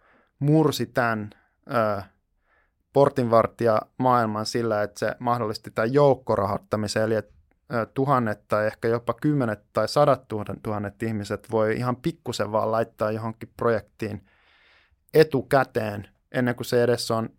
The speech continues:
aloitettu, siksi että niistä se kuulostaa hyvältä ajatukselta ja sit oottaa, kunnes se ehkä lopulta joskus syntyy, jos sitä rahoitusta on kerätty riittävästi ja saa siitä ehkä sit jonkun palkinnon.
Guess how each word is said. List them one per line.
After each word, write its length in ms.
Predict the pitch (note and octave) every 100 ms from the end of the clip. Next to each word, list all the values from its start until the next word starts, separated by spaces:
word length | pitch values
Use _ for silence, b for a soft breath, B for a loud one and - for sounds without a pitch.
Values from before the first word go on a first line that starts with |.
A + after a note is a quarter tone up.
| -
aloitettu, 720 | D3 C3 A2 G#2+ _ - A#2+ -
siksi 300 | - C3 -
että 100 | A#2+
niistä 180 | A#2+ A#2
se 60 | -
kuulostaa 500 | B2+ A#2 - - A2+
hyvältä 300 | A#2+ G#2+ -
ajatukselta 640 | C3+ B2 G#2+ - G#2 -
ja 80 | G#2+
sit 180 | B2 A#2
oottaa, 580 | C3+ C3+ A#2 - - G#2 - _ -
kunnes 300 | A#2 G#2+ -
se 60 |
ehkä 220 | A2 B2
lopulta 380 | B2 A#2+ A2 -
joskus 320 | A2+ - -
syntyy, 560 | C3 B2 A2+ G#2+ G#2 - _ -
jos 220 | - A2+
sitä 220 | - - A2+
rahoitusta 540 | A2+ A2 - G#2 -
on 60 | -
kerätty 400 | A#2 G#2+ - -
riittävästi 840 | - A#2+ - B2+ C3+ - - - _ F4+ B B B B B
ja 140 | B2+ -
saa 240 | - A2
siitä 300 | G#2+ A2 -
ehkä 200 | G#2+ -
sit 220 | - A#2 C3
jonkun 260 | B2+ B2 -
palkinnon. 520 | B2 A2+ C#3 C#3